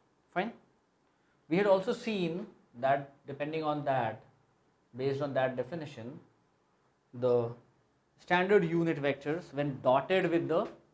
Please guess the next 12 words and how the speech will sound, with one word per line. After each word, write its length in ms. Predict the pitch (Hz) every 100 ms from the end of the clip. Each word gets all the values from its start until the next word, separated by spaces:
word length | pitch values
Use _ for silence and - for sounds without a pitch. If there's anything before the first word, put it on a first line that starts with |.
| _ _ _ _
others, 340 | 139 135 131 170 - - _ _ _ _ _ _
they'll 220 | 139 170 180
give 160 | 160
us 140 | 160 196 -
this. 200 | 107 104 - - _ _ _ _ _ -
Okay. 200 | 147 190 - _ _ _ _ _ _ _ _ _ _ _ _ _ _ _ _ _ _ _ _ _ _ _ -
Fine. 240 | 165 120 - - _ _ _ _ _ _ _ _ _ _ _ _ _ _ _ _ _ _ _ -
So 160 | 214 202
now 220 | 180 185
we 420 | 190 196 190 190 -
come 240 | 156 156 156
to 320 | 156 156